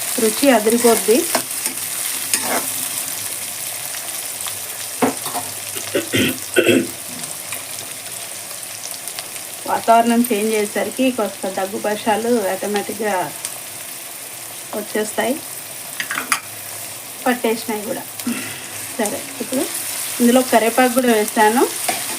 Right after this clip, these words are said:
చూస్తున్నారు కదా మీరు, వీడియో మిస్ కావట్లేదు. ఓకే,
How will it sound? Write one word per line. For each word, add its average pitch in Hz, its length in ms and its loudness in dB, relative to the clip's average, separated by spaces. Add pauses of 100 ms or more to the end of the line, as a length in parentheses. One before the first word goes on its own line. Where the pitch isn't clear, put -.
(1300)
చూస్తున్నారు 349 440 6
కదా 214 160 4
మీరు, 208 200 2
వీడియో 220 320 6
మిస్ 208 280 -2
కావట్లేదు. 247 540 4 (520)
ఓకే, - 220 -8